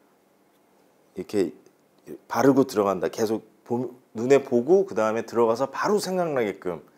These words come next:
쓸 수 있게끔 그러한 작업까지도 하게 되는 것입니다. 지금 문제풀이 과정은 제가 지금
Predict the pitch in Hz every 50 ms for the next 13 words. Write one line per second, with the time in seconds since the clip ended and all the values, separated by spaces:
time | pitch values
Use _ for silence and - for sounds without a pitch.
0 | _ _ _ _ - - 185 185 - 180 151 - 120 104 - 101 95 87 82 -
1 | 113 110 120 127 127 123 110 - 92 90 95 98 95 - 95 92 85 90 85 -
2 | 120 127 123 127 - _ _ _ _ _ _ - 139 139 147 131 131 117 104 92
3 | 85 82 78 - 82 78 78 76 78 73 71 76 90 110 113 113 - _ _ _
4 | _ _ _ _ _ _ _ _ _ _ _ _ _ _ _ _ _ _ _ _
5 | _ _ _ _ _ - - - _ _ _ - - - - - - - - -
6 | _ - 156 165 151 151 185 202 196 254 262 - 220 226 233 214 214 208 180 202
7 | 202 196 196 196 185 170 147 151 147 156 156 151 139 123 135 131 135 135 135 135
8 | 135 135 131 123